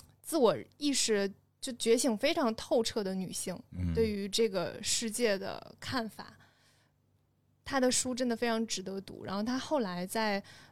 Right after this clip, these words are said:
Speaker 1: 呃，七十岁左右的时候，她的女儿去世了，然后她的丈夫也去世了。之后她写了一本书叫《蓝夜》，
Speaker 2: 嗯。
Speaker 1: 那本书就是在去回忆她跟她女儿和家人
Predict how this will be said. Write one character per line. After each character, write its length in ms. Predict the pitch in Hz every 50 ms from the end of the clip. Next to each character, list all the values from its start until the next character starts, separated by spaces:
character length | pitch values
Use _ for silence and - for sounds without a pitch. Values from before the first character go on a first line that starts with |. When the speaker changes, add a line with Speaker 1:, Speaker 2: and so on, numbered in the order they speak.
| - _
Speaker 1:
呃， 360 | - 208 196 185 185 185 180 - - -
七 220 | - - - 269
十 200 | 254 - - 185
岁 200 | 190 - 220 208
左 160 | 202 - 160 160
右 100 | 185 190
的 100 | 185 185
时 140 | 180 -
候， 100 | - 185
她 220 | 190 190 202 208 208
的 300 | 202 190 180 180 170 175 208
女 180 | 208 202 185
儿 220 | - 143 147 156 180 - -
去 180 | - - - 247
世 220 | - - - 302
了， 260 | 247 202 - - - - - - _ -
然 100 | 208 190
后 80 | 202
她 80 | 202 233
的 80 | 233
丈 240 | 240 - 311 277 233
夫 100 | 202 -
也 80 | 180 - -
去 180 | - - 175
世 160 | 185 - -
了。 160 | - - - -
之 100 | - 220
后 120 | 226 226
她 100 | 214 226
写 160 | 220 - -
了 80 | - -
一 80 | 202
本 180 | 202 - - 160 190
书 340 | - - - 208 208 208 208 - - _ _ _ _ -
叫 120 | 226 247 226
《蓝 200 | 208 196 190 - -
夜》， 320 | - 196 220 247 254 233 - -
Speaker 2:
嗯。 120 | - 202 196
Speaker 1:
那 140 | 196 -
本 180 | 196 202 180 -
书 480 | 214 - - - 226 220 220 220 220 220
就 120 | 220 - 214
是 160 | 208 214 208
在 300 | 202 - - 208 202 202
去 460 | 202 202 - - 220 202 196 202 202 - - _ _ _
回 340 | - 220 - - 208 190 185
忆 300 | 190 202 220 220 214 202
她 400 | - - - 214 196 196 196 208
跟 400 | 208 - 214 208 202 208 208 226 -
她 200 | - - 220 214
女 240 | 208 208 208 196
儿 260 | 190 - - - - 202
和 300 | - - 208 190 190 196
家 240 | - 226 208 214
人 120 | 214 196